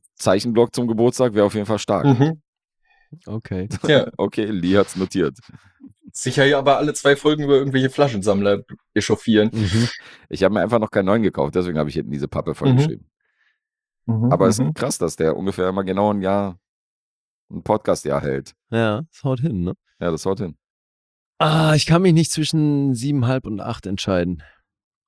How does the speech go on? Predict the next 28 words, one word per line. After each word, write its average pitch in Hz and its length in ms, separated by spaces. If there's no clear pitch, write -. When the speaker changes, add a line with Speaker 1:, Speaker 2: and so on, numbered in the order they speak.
Speaker 3:
Ähm, 120 1120
acht. - 320
Speaker 1:
Mhm. 73 360
Speaker 2:
Mhm. 92 440
Krass, - 380
ich - 60
bin 107 100
auch 110 180
am 113 120
Schwanken, 110 300
aber 101 180
ganz 107 240
woanders. 104 540
Ich - 60
bin 104 120
irgendwo 107 240
zwischen, 104 600
äh, 101 260
sechseinhalb 110 560
und 104 120
siebeneinhalb. 113 600
Äh, 120 200
nee, 123 280
ja 107 160
doch, 107 140
sechseinhalb 113 460
und 107 80
siebeneinhalb. 117 460